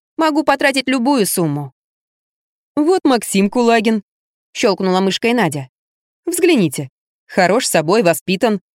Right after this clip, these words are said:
владеет двумя языками». «Да», ныла я, «а Грачёва прячете». «Вовсе нет». «А вот и да. Зося его сразу в качестве мужа предложили, а люди в папочке для Антона».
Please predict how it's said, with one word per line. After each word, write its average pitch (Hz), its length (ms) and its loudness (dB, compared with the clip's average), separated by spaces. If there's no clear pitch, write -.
владеет 185 500 2
двумя 220 260 2
языками». 220 600 2
«Да», 277 600 2
ныла 196 280 2
я, 190 280 0
«а 269 140 2
Грачёва 311 500 2
прячете». 214 680 0
«Вовсе 208 500 0
нет». 262 460 0
«А 311 160 0
вот 330 200 0
и 349 100 2
да. 202 300 2
Зося 294 360 0
его 285 180 2
сразу 285 320 2
в - 60 -6
качестве 226 380 -2
мужа 208 220 0
предложили, 190 600 0
а 311 120 2
люди 302 240 2
в 262 60 -14
папочке 285 400 0
для 262 200 2
Антона». 196 520 0